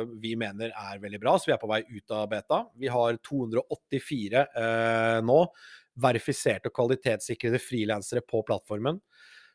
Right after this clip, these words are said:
Eh, antall oppdrag vokser cirka ti, femten prosent i måneden. Og i mars satte vi rekord på en dag der vi gjennomførte ti oppdrag. Det største oppdraget som har blitt lagt ut på plattformen er på to hundre og femti tusen, eh, kroner.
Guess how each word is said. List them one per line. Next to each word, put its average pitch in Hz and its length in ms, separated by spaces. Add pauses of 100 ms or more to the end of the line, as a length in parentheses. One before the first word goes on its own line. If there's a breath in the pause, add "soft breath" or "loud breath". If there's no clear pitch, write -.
(100)
Eh, 135 320
antall 156 460
oppdrag 143 260
vokser - 240
cirka 139 240
ti, 139 320
femten 110 400
prosent 120 320
i 127 80
måneden. 123 400 (640 soft breath)
Og 139 800
i 165 80
mars 156 220 (160)
satte - 260
vi 123 80
rekord 110 400
på 135 80
en 117 160
dag 113 160
der 120 160
vi 120 120 (180)
gjennomførte 107 560
ti 117 260
oppdrag. 98 380 (500 soft breath)
Det 147 80
største - 480
oppdraget 107 320
som 135 80
har 127 80
blitt 135 120
lagt - 180
ut 107 100
på - 80
plattformen 120 480
er 135 80
på - 120
to 120 120
hundre 110 140
og - 60
femti 101 340
tusen, 110 360
eh, 110 300
kroner. 98 300